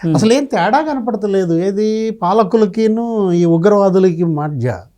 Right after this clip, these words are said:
Speaker 2: అదే భాష వాడుతున్నారు.
Speaker 1: Hmm.
Speaker 2: మంత్రులు అదే భాష, ఉప ప్రధాని అదే భాష, అసలు ప్రతిపక్ష నాయకులు
Speaker 1: Hmm.
Speaker 2: ఎవరు, బెనజీర్ భుట్టో కొడుకు బుల్-, బిలావర్ భుట్టో నిన్నేమంటాడు,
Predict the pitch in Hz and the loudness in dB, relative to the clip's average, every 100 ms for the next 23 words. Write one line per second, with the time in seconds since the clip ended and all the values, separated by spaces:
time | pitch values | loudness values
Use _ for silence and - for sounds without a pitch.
0 | _ - 190 254 180 185 185 175 127 120 | _ -2 2 4 4 0 -2 -4 -4 -6
1 | 117 107 98 _ _ - 156 131 190 175 | -12 -14 -16 _ _ -4 -2 2 0 0
2 | 202 202 170 165 135 127 120 - 131 _ | 0 2 4 2 2 -2 -8 -12 -18 _
3 | _ - 165 190 202 208 202 202 208 208 | _ -4 0 2 2 2 4 4 2 0
4 | 180 190 233 254 123 131 - 143 143 _ | 0 2 0 -2 -6 -6 -8 -14 -16 _
5 | - - 190 254 214 214 247 269 269 226 | -20 -6 0 0 0 -2 -2 -2 -2 0
6 | 202 175 156 139 165 _ _ - 165 135 | 0 0 -2 -6 -12 _ _ -6 -4 -4
7 | 104 _ _ _ _ - 165 190 196 196 | -6 _ _ _ _ -2 2 4 6 4
8 | 156 185 196 202 175 143 147 170 143 147 | 2 2 4 2 2 -4 -2 -2 -2 -2
9 | 147 147 139 143 _ _ _ _ - 147 | -2 -4 -16 -16 _ _ _ _ -4 0
10 | 160 139 135 170 180 180 165 139 139 156 | 0 0 2 4 4 4 2 0 -2 -2
11 | 147 156 165 170 165 156 156 151 156 156 | 0 -2 0 0 0 0 0 0 -2 -4
12 | 160 | -8